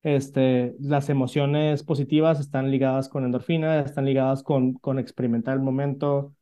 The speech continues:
en, en, en, en, en estar presente en, en, en el momento. Entonces, eh, eh, básicamente todo esto te permite tener self-command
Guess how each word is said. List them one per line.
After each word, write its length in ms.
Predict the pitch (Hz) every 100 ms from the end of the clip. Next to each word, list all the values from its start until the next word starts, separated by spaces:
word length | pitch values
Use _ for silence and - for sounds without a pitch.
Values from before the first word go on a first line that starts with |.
| _ _ _ _
en, 320 | 139 131 127 127
en, 340 | 139 135 139
en, 300 | 139 139 139
en, 280 | 143 139 135
en 240 | 156 143 135
estar 280 | 135 143 143
presente 800 | 165 160 151 147 156 147 147 139
en, 260 | 139 139
en, 160 | 139 135
en 140 | 131 131
el 220 | 127 123
momento. 460 | 123 123 127 117
Entonces, 580 | 117 117 139 151 147 - -
eh, 280 | 147 127 - _ _ -
eh, 120 | 151
básicamente 720 | 135 180 180 185 170 156 190 185 -
todo 280 | 180 175 190
esto 260 | 185 190 -
te 80 |
permite 320 | 135 139 147 147
tener 200 | 147 143
self-command 760 | 143 151 151 165 139 139 160